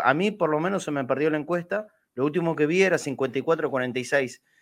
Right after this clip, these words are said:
Así que estamos en, en niveles de realmente muchísima paridad en la opinión de la gente Boca para que continúe o no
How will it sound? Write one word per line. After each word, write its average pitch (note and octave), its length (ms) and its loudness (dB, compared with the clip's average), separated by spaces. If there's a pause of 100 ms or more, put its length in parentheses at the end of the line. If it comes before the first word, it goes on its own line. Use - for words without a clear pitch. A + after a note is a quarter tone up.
(180)
Así C3+ 220 -10
que G#3 80 2
estamos F#3+ 400 0
en, C3+ 400 -4
en C3+ 200 -4
niveles F3 600 0
de B2+ 240 -4
realmente G3+ 920 2
muchísima F3+ 760 -4
paridad C#3 420 6
en D#3 100 0
la C3 60 4
opinión B2+ 340 -2
de D3 60 0
la B2 100 0
gente C3+ 220 -4
Boca E3+ 440 -4 (340)
para B2 220 6
que B2 120 -4
continúe D3+ 680 -2 (320)
o F3 240 6
no C3+ 420 -2